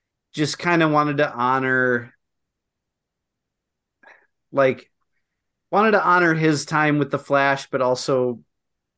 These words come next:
include Wally a little. And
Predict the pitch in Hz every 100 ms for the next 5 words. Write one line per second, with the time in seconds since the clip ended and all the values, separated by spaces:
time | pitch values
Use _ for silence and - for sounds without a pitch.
0 | _ 127 123 139 127 120 120 120 117 113
1 | 123 123 123 123 117 - _ _ _ _
2 | _ _ _ _ _ _ _ _ 135 120
3 | 120 123 120 113 -